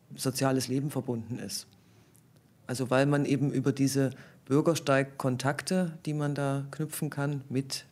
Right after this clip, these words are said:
den Gewerbetreibenden und so weiter, natürlich auch ein Stück das Gefühl der sozialen Kontrolle vermittelt bekommt und sich einfach sicher fühlt.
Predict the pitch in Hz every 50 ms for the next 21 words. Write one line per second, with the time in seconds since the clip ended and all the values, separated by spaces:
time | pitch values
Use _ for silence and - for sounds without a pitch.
0 | - 131 127 123 123 123 120 117 - 120 110 120 127 131 - - - - 127 127
1 | 127 127 131 135 127 - - 135 143 - - 131 107 110 117 127 143 139 156 151
2 | 143 - - - - - - - - - 131 123 123 - 139 139 139 131 135 -
3 | - 127 - - - - - - - - - - - 131 - - - 143 143 -
4 | - - 131 127 - - 139 - - - - 151 160 165 143 143 123 131 135 117
5 | - - 135 123 120 123 123 120 117 113 - 123 113 - - - 123 135 156 160
6 | 143 135 120 113 117 - 127 120 127 131 127 135 120 - - - 123 - - 127
7 | 131 151 160 156 - 127 131 - 120 - - - 117 117 - 117 - - 131 -
8 | - 131 120 - - 117 104 98 98 - -